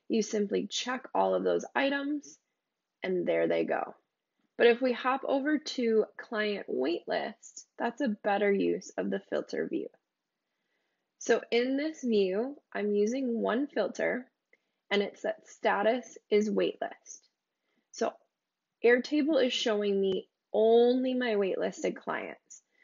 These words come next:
so that I can see them laid out. I can see how many clients that I have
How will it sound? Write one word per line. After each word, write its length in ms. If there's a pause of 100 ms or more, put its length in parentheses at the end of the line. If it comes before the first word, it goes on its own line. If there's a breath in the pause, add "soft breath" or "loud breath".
(100)
so 140
that 200
I 180
can 220
see 180
them 240
laid 220
out. 260 (140)
I 60
can 200
see 140
how 180
many 260
clients 460
that 100
I 220
have 400